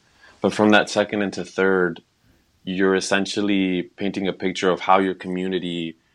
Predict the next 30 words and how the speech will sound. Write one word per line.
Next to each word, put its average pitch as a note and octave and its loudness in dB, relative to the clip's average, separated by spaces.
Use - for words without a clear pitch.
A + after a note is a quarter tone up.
has F2+ -8
shifted, F2 -4
how F#2 0
it's E2+ -6
grown, F#2+ -4
how F#2+ -2
it's F2+ -8
been F2+ -8
impacted E2+ -2
by, E2+ -2
um, D#2+ -10
what G2 -2
we A2 -2
call A2 0
the G2 2
dual G2+ 0
pandemics D#2 -12
of F2+ -4
not G#2+ 4
only A2 2
covid G2 -2
nineteen, F2+ -6
but D#2+ -8
this, F#2 -4
um, E2+ -4
moment G2+ 0
that F2 2
we F2+ -4
had F#2 0
where E2+ -6